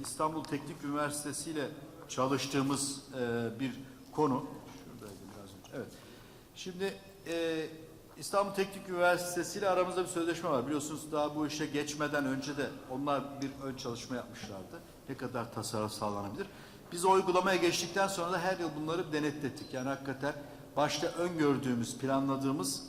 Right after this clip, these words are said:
verimliliği yakaladık mı diye. Uygulamanın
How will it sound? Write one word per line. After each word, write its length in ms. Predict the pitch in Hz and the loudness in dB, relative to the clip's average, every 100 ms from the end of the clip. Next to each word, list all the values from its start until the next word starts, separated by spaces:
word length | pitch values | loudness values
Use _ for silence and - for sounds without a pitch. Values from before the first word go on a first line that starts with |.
| - - - | -14 -16 0
verimliliği 520 | 123 143 143 139 175 156 | 4 6 6 4 4 4
yakaladık 540 | 127 135 135 135 135 | 4 4 4 2 -2
mı 120 | 104 | -6
diye. 180 | 110 180 - - - - - - - - - 151 | -4 -6 -8 -14 -18 -20 -20 -20 -20 -20 -10 -2
Uygulamanın 580 | 147 165 180 190 208 | 4 6 8 8 6